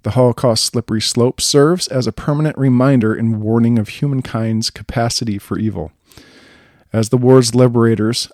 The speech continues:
eyewitnesses, and survivors succumb to age, who, if not us, will carry the enduring lessons of the Holocaust in a world de-, desperately in need of daily reminders?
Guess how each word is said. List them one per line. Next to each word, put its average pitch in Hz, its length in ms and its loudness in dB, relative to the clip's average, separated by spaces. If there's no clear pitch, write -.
eyewitnesses, 120 760 -2
and 110 180 -6
survivors 117 680 -2
succumb 127 540 -2
to - 120 -4
age, 101 440 -2
who, 151 420 2
if - 180 -6
not 117 160 0
us, 101 440 -2
will 110 120 -4
carry 120 300 -2
the 123 140 -2
enduring 110 420 -2
lessons 110 540 -6
of - 160 -10
the 104 80 -2
Holocaust 151 640 -2
in 127 80 0
a 123 60 4
world 127 400 2
de-, 127 180 0
desperately 117 640 -2
in 120 340 -2
need 117 400 0
of 110 160 -6
daily 104 320 -4
reminders? 98 720 -8